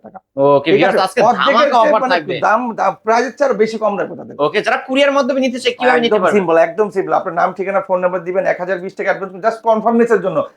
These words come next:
Speaker 1: যে আপনার ফোনটা নিবেন, হান্ড্রেড পার্সেন্ট অর্ডার দিলে আপনি পাবেন। আর আমাদের যদি শপে আসতে না পারেন, তাহলে আপনি অর্ডার দেন। আসতে পারলে আসেন, আমাদের শপের অ্যাড্রেস হলো ঢাকা নিকুঞ্জ খিলগাঁও রাজু ট্রেড সেন্টার, লিফটের তিন, শপ নম্বর তিরাশি।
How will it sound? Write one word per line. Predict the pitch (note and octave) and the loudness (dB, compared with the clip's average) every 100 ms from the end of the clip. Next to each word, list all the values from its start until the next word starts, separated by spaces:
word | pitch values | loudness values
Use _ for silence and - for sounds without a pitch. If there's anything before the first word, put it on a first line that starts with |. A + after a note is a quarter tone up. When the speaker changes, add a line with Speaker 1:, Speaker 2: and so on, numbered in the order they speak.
| _ | _
Speaker 1:
যে | F3 | -2
আপনার | F3 G3+ G3+ | 0 2 0
ফোনটা | G3 G3 | -2 -2
নিবেন, | G3+ F#3+ G3 A#3+ C4+ _ _ | 0 0 2 0 -4 _ _
হান্ড্রেড | F#3 G3 G3+ | -4 -2 -2
পার্সেন্ট | A3 C#4 G#3+ | -2 0 2
অর্ডার | F#3 G3 | 2 0
দিলে | A3 | -2
আপনি | - G3+ | -4 -4
পাবেন। | G#3+ G3 D#3+ - _ - | -2 0 0 -4 _ -2
আর | D#3 | 0
আমাদের | F3 G3+ G#3+ | 2 2 0
যদি | A3 A3 | -4 -6
শপে | G#3+ G#3 G#3+ | -6 -2 0
আসতে | G3 - | 0 0
না | C4+ B3+ | 0 2
পারেন, | C4+ | 2
তাহলে | C#4+ C4+ | 2 2
আপনি | B3 A3 | 2 2
অর্ডার | F#3 | 0
দেন। | D#3 | 0
আসতে | F3 - B3 | -4 -6 -2
পারলে | B3+ A3+ | 0 2
আসেন, | G#3+ C4 D4 _ _ | 0 -4 -8 _ _
আমাদের | F#3 G#3 G3 | 0 2 0
শপের | A3+ | 0
অ্যাড্রেস | A#3 A3+ A#3 | 0 0 -4
হলো | A3+ | -6
ঢাকা | F3+ G3+ A#3 | -4 -2 0
নিকুঞ্জ | A3 G#3+ A3+ A3 | 0 0 -2 -4
খিলগাঁও | A3 A3 A3 | -6 -4 0
রাজু | F#3+ F#3+ A3+ | 0 -2 -4
ট্রেড | A3+ G#3 | -6 -8
সেন্টার, | G#3 G#3 G#3 | -6 -6 -4
লিফটের | F#3 F#3+ G#3+ | -4 -4 -6
তিন, | A3+ C4 | -6 -10
শপ | - - | -8 -6
নম্বর | F#3+ F#3+ | -4 -4
তিরাশি। | A#3 A3+ E3 | -2 -2 -2